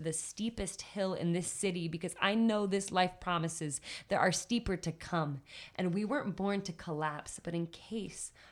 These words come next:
one of us does, I want to be ready to float you through my love, or to finally be okay with letting you pick me back up.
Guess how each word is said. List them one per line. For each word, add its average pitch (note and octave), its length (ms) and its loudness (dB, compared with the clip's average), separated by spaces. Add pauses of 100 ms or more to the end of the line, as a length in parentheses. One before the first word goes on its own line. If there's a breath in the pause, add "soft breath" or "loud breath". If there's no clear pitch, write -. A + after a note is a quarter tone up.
(160 loud breath)
one F#3 260 -2
of F#3 160 -2
us E3+ 180 -6
does, D3+ 500 -6 (460 loud breath)
I F#3+ 120 0
want G3+ 180 2
to F3+ 80 0
be E3 120 -2
ready D#3+ 300 0
to D#3+ 160 -8
float - 580 -4
you F#3+ 140 -4
through E3 260 -6
my D#3 200 -2
love, D3+ 560 -8 (500 soft breath)
or E3+ 60 -10
to F#3 120 -2
finally F#3+ 540 2
be F3 240 0
okay E3+ 380 -4
with E3 180 -6
letting E3+ 320 0
you D#3 80 0
pick - 400 -6
me F3 140 -4
back E3 480 -6
up. - 400 -10